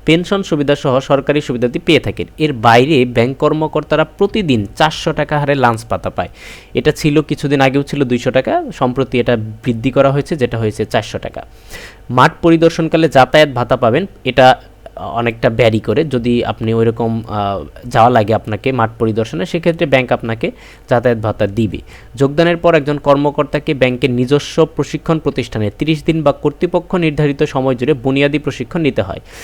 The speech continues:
এছাড়া কর্মজীবনে দেশে বা দেশের বাইরে অন্যান্য প্রশিক্ষণে অংশগ্রহণ করতে হতে পারে। মোটামুটি এগুলোই হচ্ছে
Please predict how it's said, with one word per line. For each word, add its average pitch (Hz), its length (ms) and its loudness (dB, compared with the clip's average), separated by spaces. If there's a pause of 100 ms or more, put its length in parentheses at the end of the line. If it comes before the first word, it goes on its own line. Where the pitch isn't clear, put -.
(240)
এছাড়া 156 300 6
কর্মজীবনে 170 720 2
দেশে 139 320 -6
বা 156 120 2
দেশের 139 280 -4
বাইরে 131 420 2
অন্যান্য 139 300 -2
প্রশিক্ষণে 135 520 -4
অংশগ্রহণ 120 540 -4
করতে 120 320 -8 (320)
হতে 123 200 0
পারে। 85 240 -8 (260)
মোটামুটি 156 440 -2
এগুলোই 156 300 0
হচ্ছে 165 440 0